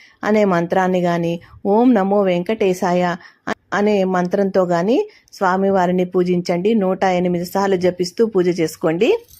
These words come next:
స్వామివారికి షోడశోపచార పూజ అయిపోయిన తర్వాత అమ్మవారికి కూడా పూజ చేసుకోవాలండి. అమ్మవారి యొక్క స్తోత్రాలు, సహస్రనామాలు, అలాగే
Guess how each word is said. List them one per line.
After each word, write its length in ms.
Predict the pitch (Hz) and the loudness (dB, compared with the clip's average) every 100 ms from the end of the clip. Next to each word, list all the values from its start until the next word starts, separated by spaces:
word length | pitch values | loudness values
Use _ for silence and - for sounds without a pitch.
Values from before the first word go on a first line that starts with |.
| _ - - | _ -20 -20
స్వామివారికి 920 | - - 208 202 226 240 196 190 262 | -20 -2 0 2 2 2 0 0 -2
షోడశోపచార 800 | 311 214 226 262 254 208 208 196 | 0 0 0 0 0 0 0 0
పూజ 320 | 185 190 190 | 0 -2 2
అయిపోయిన 380 | 190 180 208 202 | 2 2 0 0
తర్వాత 540 | 190 175 165 170 247 349 - - - | -2 -2 -2 -2 -4 -4 -12 -20 -6
అమ్మవారికి 520 | 175 196 214 202 185 | -2 2 2 2 0
కూడా 220 | 185 185 202 | -4 -2 0
పూజ 380 | 185 175 180 | 0 -2 0
చేసుకోవాలండి. 800 | 175 170 - 170 170 175 175 302 480 - _ _ _ _ _ _ _ _ _ _ - 165 | -2 -2 -2 -2 0 0 0 0 -2 -6 _ _ _ _ _ _ _ _ _ _ -12 -6
అమ్మవారి 440 | 175 185 190 185 | -2 0 0 0
యొక్క 400 | 170 175 220 370 - _ | 0 -2 -2 -2 -6 _
స్తోత్రాలు, 720 | - 190 185 180 185 180 180 180 | -4 0 0 0 0 0 0 -2
సహస్రనామాలు, 1120 | 180 175 175 202 190 175 175 175 170 175 175 - - - _ _ _ _ _ 175 | -2 -4 -4 -6 -2 -2 -2 -2 -2 -2 -4 -8 -20 -20 _ _ _ _ _ -2
అలాగే 480 | 185 185 180 175 | 0 0 0 -4